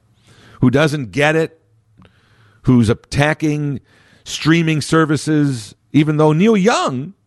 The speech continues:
himself has been a forerunner in technology.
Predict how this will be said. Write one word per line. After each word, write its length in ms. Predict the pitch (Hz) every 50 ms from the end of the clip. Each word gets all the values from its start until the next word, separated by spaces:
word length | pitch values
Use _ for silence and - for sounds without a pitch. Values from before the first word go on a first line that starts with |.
| _ _
himself 720 | _ - 190 170 - - - 202 240 330 311 131 113 - -
has 220 | 117 127 139 110
been 220 | 110 123 160 160 151
a 140 | 143 143
forerunner 880 | 127 - - - 208 233 269 311 320 277 139 101 87 82 65 73 92 107 _ _ _ _ _ _ _ _ _ _ _ _ _ _ _ _ _ _ _ _ _ _ _ _ _ _ - - - _
in 480 | 139 143 139 131 127 120 113 113 101 98 _ _ _ _ _ _ _ _ _ _ _ _
technology. 800 | - - 160 139 - 127 139 131 120 110 101 90 - - - -